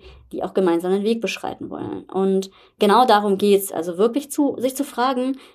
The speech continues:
hey, wie wollen wir denn als Arbeitgeber sein? Und diese Reflexion auch mal auf den Weg zu bringen, ja, und die auch wirklich zu nutzen. Und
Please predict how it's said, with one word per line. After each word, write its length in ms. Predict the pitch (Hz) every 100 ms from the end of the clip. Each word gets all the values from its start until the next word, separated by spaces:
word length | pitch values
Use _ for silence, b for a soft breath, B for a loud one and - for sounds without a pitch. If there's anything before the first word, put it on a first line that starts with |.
| B
hey, 320 | 294 311 -
wie 220 | 180 202
wollen 280 | 190 233 370
wir 80 | 359
denn 200 | 262 254
als 180 | - 233
Arbeitgeber 580 | - 233 233 220 214 190
sein? 360 | 220 311 240
Und 120 | 180
diese 340 | 196 196 202 208 B B B _ _ _ -
Reflexion 800 | 196 208 226 226 - 247 277 240
auch 140 | 202 202
mal 380 | 185 165 165 - _ _ _ _ -
auf 140 | 185
den 180 | - 185
Weg 220 | 185 247
zu 120 | 240 -
bringen, 420 | - - - -
ja, 220 | - 180
und 220 | 202 180 180
die 180 | 185
auch 280 | 151 156 160
wirklich 300 | 165 - -
zu 280 | - 165 156
nutzen. 500 | 170 202 - - - _ _ _ _ _ _ _ _ _ - _
Und 600 | 180 180 185 185 185 190